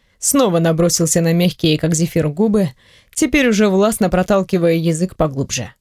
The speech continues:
Очень влажно, приятно, горячо. Хозяйничать в ее миниатюрном ротике было чистым кайфом — миниатюрном. Интересно, как бы ее плотные губки смотрелись на моем члене. А вот блин.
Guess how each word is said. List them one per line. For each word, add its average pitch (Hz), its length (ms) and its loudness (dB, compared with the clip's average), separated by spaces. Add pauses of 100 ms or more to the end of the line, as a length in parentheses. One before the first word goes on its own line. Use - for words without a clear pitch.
(760)
Очень 160 440 0
влажно, 180 640 2
приятно, 160 880 -2
горячо. 165 600 -2 (480)
Хозяйничать 190 920 0
в 170 40 0
ее 175 220 2
миниатюрном 175 640 0
ротике 190 440 0
было 180 220 2
чистым 185 420 0
кайфом — 127 480 -4 (600)
миниатюрном. 147 960 0 (520)
Интересно, 311 600 0
как 247 180 -2
бы 190 140 2
ее 196 200 2
плотные 190 440 0
губки 269 340 -2
смотрелись 226 640 0
на 208 80 0
моем 185 320 2
члене. 95 460 -10 (680)
А 196 160 2
вот 185 260 -4
блин. 185 460 -2